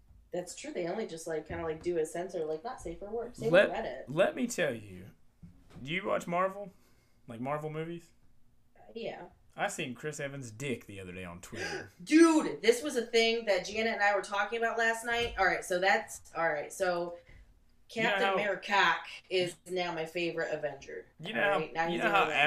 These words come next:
Speaker 2: aggravated I
Speaker 1: matters.
Speaker 2: was that I was scrolling? I was like, "Oh, a new album. Oh, a new album. Oh, check this out. Oh, wow. What the fuck?" <laughs>
Speaker 1: Dude, he's got a fat boy. He's thick with a Q. All right?
Speaker 2: Wow, wow.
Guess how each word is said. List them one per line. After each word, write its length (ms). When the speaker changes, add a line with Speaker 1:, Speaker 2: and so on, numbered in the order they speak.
Speaker 2:
aggravated 460
I 60
Speaker 1:
matters. 140
Speaker 2:
was 240
that 100
I 40
was 140
scrolling? 560
I 100
was 120
like, 100
"Oh, 180
a 40
new 180
album. 400
Oh, 200
a 40
new 180
album. 380
Oh, 180
check 300
this 200
out. 220
Oh, 260
wow. 520
What 220
the 140
fuck?" 440
<laughs> 20
Speaker 1:
Dude, 160
he's 160
got 140
a 100
fat 240
boy. 160
He's 220
thick 280
with 140
a 80
Q. 440
All 80
right? 360
Speaker 2:
Wow, 200
wow. 200